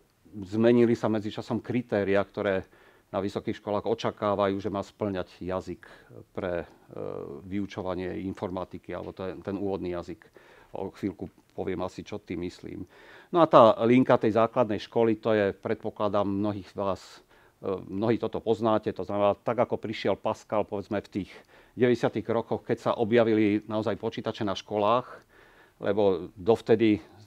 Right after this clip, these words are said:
sme mohli učiť programovanie, ale viac menej bez počítačov. V desiatych rokoch, keď sa objavili počítače, tak vlastne Pascal vydržal doteraz. Momentálne je najpoužívanejší nielen na Slovensku, ale dá sa povedať na celom svete. Je to jazyk číslo jedna, e,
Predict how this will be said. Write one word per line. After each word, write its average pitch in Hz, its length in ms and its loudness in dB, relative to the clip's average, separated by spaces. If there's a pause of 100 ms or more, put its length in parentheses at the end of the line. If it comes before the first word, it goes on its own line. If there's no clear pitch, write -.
sme 107 120 -2
mohli 113 280 0
učiť 107 200 -6
programovanie, 104 680 0
ale 98 360 2 (160)
viac 101 240 -8
menej 98 160 -4
bez 101 160 -6
počítačov. 107 720 -4 (380)
V - 20 -20
desiatych 107 400 -2
rokoch, 101 320 -6
keď 107 160 -8
sa 104 80 -2
objavili 101 320 -2
počítače, 101 560 -8
tak - 240 -8
vlastne 92 320 -12 (220)
Pascal 104 580 -2 (320)
vydržal 104 400 0
doteraz. 120 640 0 (460)
Momentálne 104 640 2
je 98 80 -2
najpoužívanejší 101 800 -2
nielen 104 320 0
na 95 80 -4
Slovensku, 95 560 -10
ale 92 160 -8
dá 90 160 -10
sa 104 80 -12
povedať 98 240 -8
na 98 80 -8
celom 101 300 -2
svete. 98 400 -6
Je 90 40 -8
to 101 140 -4
jazyk 98 240 -6
číslo - 320 -10
jedna, 117 480 0
e, - 20 -20